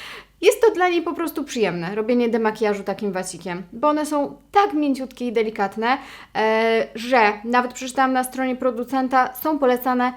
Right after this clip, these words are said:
do pielęgnacji malutkich dzieci, niemowląt, można im przemywać nimi buźkę spokojnie.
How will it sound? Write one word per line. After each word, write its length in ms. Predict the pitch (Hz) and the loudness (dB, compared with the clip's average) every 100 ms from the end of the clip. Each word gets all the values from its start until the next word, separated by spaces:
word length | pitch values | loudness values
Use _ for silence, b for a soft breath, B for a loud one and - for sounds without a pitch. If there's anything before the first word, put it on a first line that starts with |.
| B | B
do 140 | 214 277 | 2 2
pielęgnacji 640 | 285 269 254 247 247 247 | 4 0 0 -2 -2 -2
malutkich 440 | 226 220 214 214 | -2 -2 -4 -10
dzieci, 460 | 208 269 285 302 302 B B | -4 -4 -4 -6 -8 B B
niemowląt, 760 | 240 254 269 285 311 302 294 - | 0 6 6 4 2 0 -2 -4
można 300 | 247 247 254 | -4 -2 0
im 120 | 240 | -2
przemywać 460 | 233 254 247 240 247 | -2 -4 -2 -2 -2
nimi 200 | 240 233 | -4 -4
buźkę 360 | 233 262 254 | -4 -4 -4
spokojnie. 520 | 247 226 220 233 233 | -4 -6 -2 -2 -2